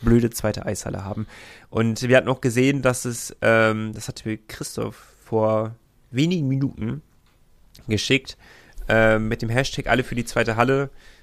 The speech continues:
ähm, ruft, ähm, rufen jetzt verschiedene Gruppierungen dazu auf,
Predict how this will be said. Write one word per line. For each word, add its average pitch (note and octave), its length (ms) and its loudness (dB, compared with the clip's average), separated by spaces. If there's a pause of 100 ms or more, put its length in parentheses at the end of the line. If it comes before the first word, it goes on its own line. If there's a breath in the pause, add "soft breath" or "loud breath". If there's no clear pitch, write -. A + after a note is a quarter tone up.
(180 soft breath)
ähm, A2 480 -2
ruft, - 540 -8 (120)
ähm, A2 600 2
rufen A#2+ 220 -6
jetzt A#2 140 -6
verschiedene A2+ 720 -2 (260)
Gruppierungen A#2 720 -2
dazu - 320 -6
auf, A#2+ 360 0